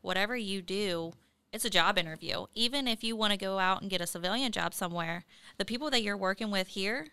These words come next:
are probably, that's a good networking. Talk to them, show your work ethic, and maybe they can get you a job on the outside, too. Show up every drill weekend, willing to work, willing to prove yourself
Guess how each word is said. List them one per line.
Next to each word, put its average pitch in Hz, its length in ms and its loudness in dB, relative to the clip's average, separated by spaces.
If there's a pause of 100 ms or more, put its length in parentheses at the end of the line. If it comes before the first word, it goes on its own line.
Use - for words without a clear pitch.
(220)
are 202 120 0
probably, 247 880 0
that's 208 200 0
a 294 60 -2
good 233 140 -2
networking. 214 680 2 (360)
Talk 240 220 2
to 269 100 0
them, 208 400 2 (160)
show 240 480 0
your 214 180 -2
work 170 240 -6
ethic, 185 380 -4 (300)
and 185 160 0
maybe 202 240 0
they 220 100 -2
can 208 140 -4
get 208 160 -4
you 202 60 0
a 202 60 0
job 190 200 -2
on 185 100 -4
the 180 100 -4
outside, 185 380 -4
too. 214 200 -4 (260)
Show 202 200 -2
up 202 160 0 (120)
every 208 400 0
drill 220 240 -4
weekend, 180 580 -4 (320)
willing 190 300 -2
to 208 80 -2
work, 185 340 0
willing 185 300 -4
to 185 160 -4
prove 240 320 -8
yourself 180 640 -4